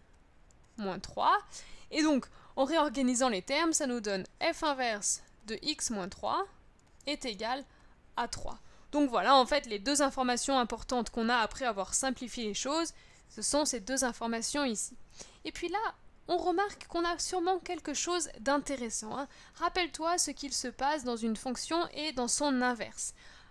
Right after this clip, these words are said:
On a là le domaine de définition. C'est le domaine de définition de la fonction f. Et puis là, c'est le domaine d'arrivée.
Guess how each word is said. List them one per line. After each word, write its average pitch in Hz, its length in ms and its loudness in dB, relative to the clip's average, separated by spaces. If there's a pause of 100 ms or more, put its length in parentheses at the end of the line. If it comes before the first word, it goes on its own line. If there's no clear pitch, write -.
(160)
On 262 160 2
a 226 120 2
là 294 300 4 (140)
le 269 340 -4 (200)
domaine 254 600 2
de 214 100 -2
définition. 202 640 -4 (1160)
C'est - 220 -8
le 220 120 -6
domaine 233 600 0 (840)
de 233 100 -6
définition 214 800 -4 (4000)
de 269 80 4
la 269 160 8
fonction 196 460 -4
f. 359 340 -2 (300)
Et 226 80 -8
puis - 140 -8
là, 320 100 2 (160)
c'est - 240 -2
le 330 240 0 (640)
domaine 302 460 4
d'arrivée. 247 380 -2